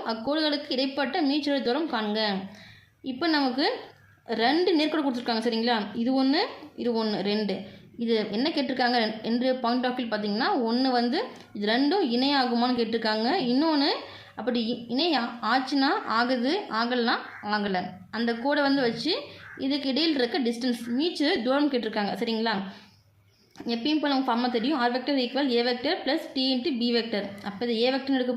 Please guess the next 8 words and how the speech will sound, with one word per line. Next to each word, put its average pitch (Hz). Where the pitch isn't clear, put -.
போறோம், 277
இது 359
B 269
vector-னு 262
எடுக்க 208
போறோம். 190
அதே 294
போல 311